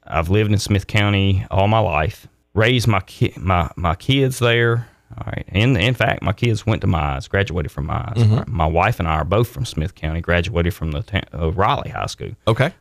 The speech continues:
Speaker 1: All right. Well, as time went on and, uh, we grew our family, we migrated to the southern part of the county.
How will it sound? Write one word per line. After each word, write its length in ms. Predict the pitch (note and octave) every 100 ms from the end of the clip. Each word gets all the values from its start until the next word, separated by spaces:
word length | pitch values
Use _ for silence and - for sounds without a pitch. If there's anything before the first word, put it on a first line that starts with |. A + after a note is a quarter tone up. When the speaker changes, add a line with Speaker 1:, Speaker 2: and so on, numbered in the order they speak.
| -
Speaker 1:
All 100 | D#2
right. 140 | C#2+
Well, 160 | F2 D#2+
as 340 | E2+ F2 D#2+ -
time 380 | - A2 G2+
went 140 | F2+ F2+
on 420 | A#2 G2 F2 F2+
and, 120 | E2+
uh, 120 | E2 F2
we 120 | G2+
grew 240 | F#2 E2
our 160 | F#2 A#2
family, 360 | - E2+ F2
we 160 | F2+ F#2
migrated 600 | F#2 E2 E2+ D#2 D#2+ E2
to 200 | - E2+
the 140 | E2+ -
southern 300 | - D#2+ F2
part 180 | -
of 60 | C2+
the 80 | E2
county. 440 | - B2+ F#2+ -